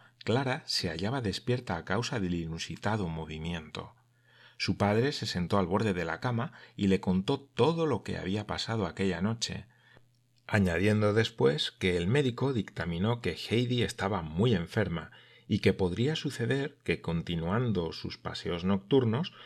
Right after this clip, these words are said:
le diera una vez por subir al tejado de la casa, lo que, naturalmente, implicaría un grave peligro.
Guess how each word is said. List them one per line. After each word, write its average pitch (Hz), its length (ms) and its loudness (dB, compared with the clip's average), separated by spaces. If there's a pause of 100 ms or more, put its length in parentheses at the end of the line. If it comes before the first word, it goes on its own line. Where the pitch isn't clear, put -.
(240)
le 95 200 4
diera 113 320 6
una 117 220 2
vez 135 260 0
por - 240 -6
subir 95 320 -2
al 80 160 0
tejado 92 460 -2
de 80 100 -6
la 95 160 -4
casa, 139 400 -4 (280)
lo 95 200 2
que, 90 200 -4
naturalmente, 107 840 2 (260)
implicaría 95 720 2
un 85 100 -2
grave 87 360 0
peligro. - 580 -8